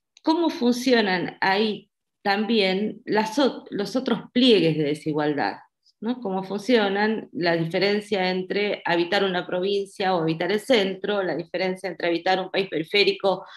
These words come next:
o, o un país central, o una universidad o un país central, pero también las diferencias de clase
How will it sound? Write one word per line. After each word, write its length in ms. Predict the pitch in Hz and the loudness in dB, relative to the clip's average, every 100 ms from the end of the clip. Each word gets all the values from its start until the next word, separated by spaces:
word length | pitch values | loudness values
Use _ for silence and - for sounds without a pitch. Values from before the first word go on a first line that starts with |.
| - - _ | -20 -20 _
o, 400 | 180 180 - - | 4 6 6 2
o 200 | 190 190 | 2 4
un 180 | 202 190 | 2 0
país 260 | 175 190 - | 0 0 0
central, 500 | 180 175 240 190 170 | -6 2 4 4 4
o 100 | 175 | -2
una 140 | 165 | -4
universidad 540 | 160 156 160 175 175 | -4 -4 -4 -4 -2
o 60 | 165 | -4
un 60 | 165 | -2
país 440 | 160 180 - - - - - _ | -2 -2 -6 -18 -20 -20 -20 _
central, 760 | - 208 202 233 185 190 196 - | -2 -2 2 4 6 4 0 0
pero 200 | 220 220 | 2 4
también 600 | 233 233 233 226 233 - | 2 2 4 2 2 -2
las 140 | 196 185 | -4 -4
diferencias 920 | 190 196 190 190 185 214 208 214 - _ | -4 -2 0 -2 -4 0 0 0 -4 _
de 160 | 180 202 | -6 2
clase 840 | 262 208 180 - 196 202 208 - | 4 4 2 -4 -4 -2 -4 -8